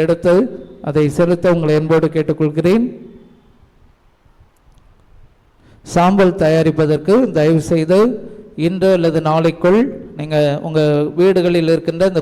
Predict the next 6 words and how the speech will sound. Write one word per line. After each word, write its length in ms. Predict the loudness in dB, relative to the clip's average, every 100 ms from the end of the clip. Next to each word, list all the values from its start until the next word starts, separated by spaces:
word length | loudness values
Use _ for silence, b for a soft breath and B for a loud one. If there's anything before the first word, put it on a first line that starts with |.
| -2
குருத்தோலைகளை 600 | 0 2 2 0 0 -2 -2
கொண்டு 160 | 0 0
வந்து 160 | 0 0
கொடுக்க 260 | 0 0 0 0 -2 B B B -6
அன்போடு 380 | -2 4 6 6 4 2 -2
கேட்டுக்கொள்கிறேன். 800 | -2 -2 -2 -2 -2 -2 -2